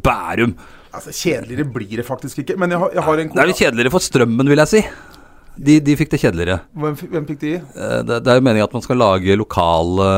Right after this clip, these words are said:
Speaker 1: fest, eh, kvelder i cupen. Man sier, eh, Norges Fotballforbund, da, i hvert fall. Strømmen, de skal møte Junkeren i Bodø. <laughs> Eh, det er kjedelig når du kommer fra Strømmen.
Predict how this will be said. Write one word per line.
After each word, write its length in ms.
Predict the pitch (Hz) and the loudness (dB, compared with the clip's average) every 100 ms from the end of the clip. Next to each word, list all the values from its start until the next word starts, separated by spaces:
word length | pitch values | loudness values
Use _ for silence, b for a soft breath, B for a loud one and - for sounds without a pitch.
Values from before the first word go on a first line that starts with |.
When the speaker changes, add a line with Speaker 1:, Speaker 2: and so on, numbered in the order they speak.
| 95 | 2
Speaker 1:
fest, 580 | 92 87 - - - - | 0 -4 -6 -12 -12 -2
eh, 460 | 92 90 92 92 90 - _ b b b | 2 4 4 2 0 -6 _ b b b
kvelder 480 | - 107 101 104 135 | 0 2 4 4 4
i 60 | 127 | 4
cupen. 320 | 127 - 156 - - | 0 0 -2 -2 -4
Man 100 | 123 | 0
sier, 420 | 123 101 98 101 | 2 4 4 4
eh, 440 | 104 104 104 95 B | 4 4 2 0 B
Norges 380 | 127 104 92 95 - 101 | -4 0 0 -2 -4 -6
Fotballforbund, 420 | 104 90 85 147 | -4 -4 -2 0
da, 60 | 175 | 0
i 80 | |
hvert 80 | 95 | 0
fall. 160 | 92 - _ _ B B B B B | -6 -10 _ _ B B B B B
Strømmen, 640 | B - 104 98 104 127 107 | B -4 0 2 2 0 0
de 460 | 101 104 107 110 - | 2 2 2 0 -6
skal 300 | - 98 95 101 104 85 | -4 0 0 0 -2 -4
møte 380 | 101 85 - 101 - | -4 -4 -4 -4 -4
Junkeren 800 | 95 92 92 90 _ - 165 - b b | -2 -2 -2 -8 _ -4 -2 -6 b b
i 260 | - 127 131 | 2 4 4
Bodø. 400 | 131 107 95 120 | 6 4 6 2
<laughs> 60 | - B B B - | 0 B B B -4
Eh, 360 | - 120 113 117 | 2 4 6 4
det 160 | 113 127 | 4 4
er 120 | 139 | 4
kjedelig 300 | 135 101 101 104 | 0 0 2 4
når 220 | 107 107 104 | 6 6 6
du 60 | 104 104 104 | 6 6 6
kommer 220 | 107 92 | 4 4
fra 60 | 101 | 4
Strømmen. 320 | 107 92 101 | 4 4 2